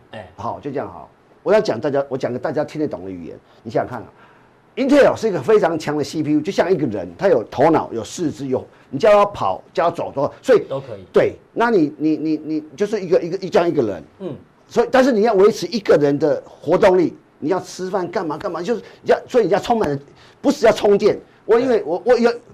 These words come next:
Speaker 2: 即使我手没用，我还是要充电，因为我是一个完整的四肢，完整的一个形体。
Speaker 1: 嗯。
Speaker 2: 所以，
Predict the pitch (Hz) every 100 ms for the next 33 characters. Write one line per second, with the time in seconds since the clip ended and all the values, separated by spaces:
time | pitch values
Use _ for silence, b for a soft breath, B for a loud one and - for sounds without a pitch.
0 | - - 269 214 156 - 127 131 160 190
1 | 104 _ _ 117 113 131 143 - 123 123
2 | 190 196 104 B 135 127 208 - 131 151
3 | 117 107 - 123 120 139 175 151 170 113
4 | 131 139 101 113 - - - 156 135 87
5 | 220